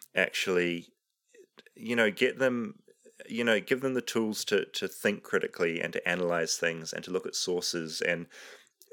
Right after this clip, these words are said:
we, 'cause we've lost that, I think, somewhere. And I, look, I don't know anything about education and I'm very naive about this stuff, but it feels to me like we've lost something there and we've gotta,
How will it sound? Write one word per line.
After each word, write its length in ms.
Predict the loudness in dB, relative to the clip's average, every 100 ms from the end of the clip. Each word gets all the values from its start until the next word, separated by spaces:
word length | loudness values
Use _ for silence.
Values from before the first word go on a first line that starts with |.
| -8
we, 180 | -8
'cause 260 | -4 -4 -2
we've 140 | -4
lost 380 | 2 2 2 2
that, 260 | 2 2 0
I 120 | -4 -4
think, 420 | -2 -4 -6 -8
somewhere. 760 | -2 0 0 2 2 2 -2 -8 -4
And 300 | -2 -2 0
I, 220 | 0 -2 -6 -2
look, 220 | -2 -2
I 140 | 2 4
don't 400 | 4 2 -2 -8
know 180 | -4 -2
anything 240 | -2 -2
about 220 | 0 0
education 680 | -2 -4 -2 0 -2 -6 -10
and 260 | -12 -10 -8
I'm 320 | -6 -6 -6 -8
very 240 | -6 -4
naive 340 | -4 -4 -4
about 220 | -2 -2 -2
this 120 | -4
stuff, 380 | -2 -4 -4 -2
but 200 | -2 -2 _ _ _ _
it 160 | -4 0
feels 300 | 2 2 0
to 100 | -4
me 200 | -4 0
like 360 | 0 -2 -6 -18 -20 -20 -10
we've 160 | -8 0
lost 240 | 0 2
something 320 | 0 -2 -4 -2
there 160 | -2
and 120 | 0
we've 180 | -2 -2
gotta, 360 | 2 4 2